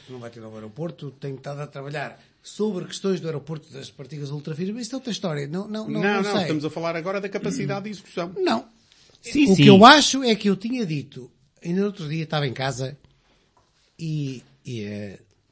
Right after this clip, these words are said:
Speaker 1: a minha mulher disse assim, "Epá, ouvi, estava a ouvir uma coisa qualquer do Ribal", e disse, "Epá, foda-se", ele, e ele disse assim, "Epá, epá, mas tu", eu disse, "Epá, eu acho que o Ribal seria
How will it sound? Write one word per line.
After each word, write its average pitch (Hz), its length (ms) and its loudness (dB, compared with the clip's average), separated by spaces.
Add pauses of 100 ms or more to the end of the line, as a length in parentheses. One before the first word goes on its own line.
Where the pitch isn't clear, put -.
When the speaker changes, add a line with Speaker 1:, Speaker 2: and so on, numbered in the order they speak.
Speaker 1:
a - 20 -6
minha 131 120 -2
mulher 156 140 0
disse 127 120 -8
assim, - 200 -18
"Epá, - 220 -18 (720)
ouvi, 170 400 -2
estava 156 220 -8
a 143 40 -4
ouvir 143 200 -8
uma 131 100 -12
coisa 117 180 -16
qualquer 123 280 -16
do 123 80 -12
Ribal", 135 420 -10
e 127 60 -18
disse, 123 180 -16
"Epá, 190 140 -20 (120)
foda-se", - 380 -18
ele, 190 200 -18 (220)
e 202 140 -6
ele 165 140 -6
disse 123 180 -14
assim, - 200 -20
"Epá, 160 280 -10 (760)
epá, 294 380 -10
mas 285 240 -8
tu", 269 420 -8 (220)
eu 233 100 -4
disse, 226 180 -8
"Epá, 349 260 -12
eu 254 180 -2
acho 175 260 -2
que - 100 -8
o 208 120 -2
Ribal 110 540 -8 (220)
seria 170 720 0